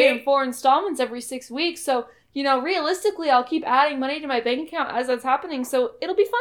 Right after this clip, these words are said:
Speaker 1: fine. <laughs>
Speaker 2: Yeah, like, my most recent girl maths was when I got my MacBook.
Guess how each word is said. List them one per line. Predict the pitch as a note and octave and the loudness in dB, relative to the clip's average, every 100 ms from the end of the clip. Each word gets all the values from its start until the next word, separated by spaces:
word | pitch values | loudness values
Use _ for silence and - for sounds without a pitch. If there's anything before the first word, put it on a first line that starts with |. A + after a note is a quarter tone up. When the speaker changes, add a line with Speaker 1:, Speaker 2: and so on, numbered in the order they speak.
| C#5+ | 0
Speaker 1:
fine. | A#3+ B3 C4+ | -2 -4 -4
<laughs> | |
Speaker 2:
Yeah, | F4+ F#3+ F3 | 2 4 4
like, | F3 F3 | 0 -4
my | E3+ E3 F3 | -4 -2 -2
most | F#3 F#3 - | -4 -6 -8
recent | F#3+ F#3+ G3 F#3 - | -8 -8 -8 -10 -8
girl | F3 F3+ F#3 | -2 -2 0
maths | F#3 F3+ F#3 F#3+ - | -2 -2 -4 -8 -16
was | F3+ E3+ | -14 -10
when | D#3+ | -10
I | D#3 | -6
got | D3 D3 | -6 -6
my | D#3 | -10
MacBook. | D3+ C3+ - - F3 F#3 | -8 -10 -10 -6 -4 -4